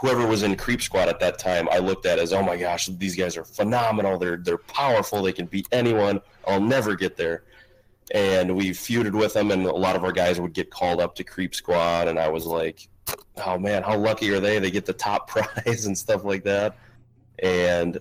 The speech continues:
eventually we broke off. So I think I became, I don't remember if, I think I became leadership before we split off.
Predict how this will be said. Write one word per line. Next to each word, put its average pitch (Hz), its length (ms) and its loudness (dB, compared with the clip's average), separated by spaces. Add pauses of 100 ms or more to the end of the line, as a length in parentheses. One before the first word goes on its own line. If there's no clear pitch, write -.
eventually 127 540 2
we 107 140 0
broke 110 340 0
off. 87 280 4
So - 120 0
I 107 100 4
think 160 200 -2
I 156 80 4
became, 110 640 -2 (420)
I 98 100 -6
don't 135 180 -2
remember 117 240 2
if, 101 180 -6
I 110 80 2
think 190 180 -2
I 214 60 2
became 120 400 0
leadership 101 540 0 (1000)
before 113 500 0
we 87 100 0
split 85 360 -2
off. 80 440 -2